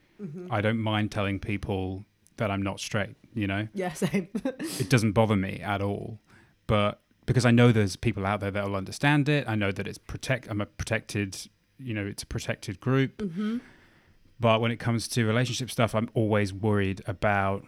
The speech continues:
Speaker 2: what the reaction's gonna be. Um, and I guess that's kind of where that cultural awareness work as well kind of overlaps a little bit, right? 'Cause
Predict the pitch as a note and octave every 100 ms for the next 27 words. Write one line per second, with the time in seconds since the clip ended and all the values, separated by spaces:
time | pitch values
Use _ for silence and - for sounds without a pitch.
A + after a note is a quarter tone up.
0 | - G#2 G2+ G2 - A2+ G#2 F#2+ F#2+ F#2+
1 | F#2 F#2+ - G2 F2+ G#2 F#2+ - A2+ G#2+
2 | G2+ - - - _ _ - - _ _
3 | - A2 G2+ G2 G2+ G2+ - A2 A2+ C3+
4 | D3 C3+ - A2+ G2+ G#2+ G#2 G2+ G2+ F#2+
5 | _ _ _ _ _ _ _ _ - A2
6 | G#2+ - A#2 A2 - A2+ G#2 G2+ G2 G2
7 | G2 A2+ G#2 G#2 F2+ G2 G2+ F#2+ F#2 G#2+
8 | G2 F#2 F2+ - _ _ - A#2 G2+ G2
9 | G2+ A2 - G#2+ F#2 F#2+ G2+ G2+ - G#2
10 | F#2+ G#2 - G#2 G2+ - -